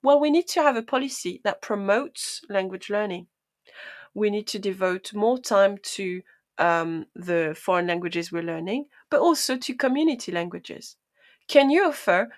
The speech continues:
the use of your classrooms on a Saturday morning to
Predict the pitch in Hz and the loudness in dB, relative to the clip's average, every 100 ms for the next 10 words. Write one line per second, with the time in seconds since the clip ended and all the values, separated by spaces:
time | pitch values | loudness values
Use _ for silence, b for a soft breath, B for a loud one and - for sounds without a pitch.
0 | B 208 190 220 294 - - 220 196 202 | B -4 -2 0 0 -2 0 0 2 -2
1 | 190 240 254 - 175 180 185 180 - 196 | 0 -2 -2 -2 -4 -2 -2 -4 -2 -2
2 | - 185 175 160 165 220 277 B B - | -2 -4 -4 -4 -4 -2 -4 B B -10
3 | - 269 285 | -4 -2 -2